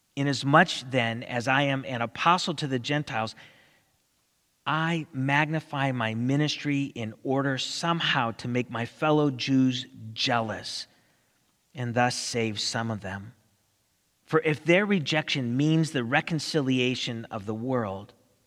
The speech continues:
what will their acceptance mean but life from the dead? If the dough offered as first fruits is holy,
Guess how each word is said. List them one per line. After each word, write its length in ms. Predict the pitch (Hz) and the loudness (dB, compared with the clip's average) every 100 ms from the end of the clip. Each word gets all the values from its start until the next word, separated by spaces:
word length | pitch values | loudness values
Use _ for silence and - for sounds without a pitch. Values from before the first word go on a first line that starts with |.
| _ _ _ _ _ _ - | _ _ _ _ _ _ -4
what 160 | 139 | -2
will 140 | 139 127 | 0 0
their 200 | 120 113 | 0 -2
acceptance 720 | 110 - - 170 - 127 - | -4 -8 -4 -4 -4 -6 -4
mean 220 | 113 110 | -4 -4
but 300 | 104 113 - | -4 -8 -6
life 480 | 120 127 147 - - _ _ _ - | -4 0 0 -2 -16 _ _ _ -6
from 440 | 120 117 117 120 - 101 | -2 0 -2 -6 -10 -8
the 100 | 104 | -8
dead? 540 | 98 107 110 101 90 _ _ _ _ _ _ _ _ _ _ - | -6 -6 -4 -6 -12 _ _ _ _ _ _ _ _ _ _ -6
If 160 | 143 - | -6 0
the 100 | 127 | -2
dough 640 | 117 147 165 190 185 - - | 2 6 8 8 4 0 6
offered 560 | 156 165 165 160 156 - | 6 6 2 0 0 -4
as 300 | 127 123 - | -2 -2 -4
first 440 | - 151 151 - | -2 0 0 -2
fruits 440 | - 147 135 - - | 0 4 4 2 -8
is 160 | 123 - | -8 -10
holy, 640 | - 151 123 95 82 - | -4 0 0 -2 -10 -18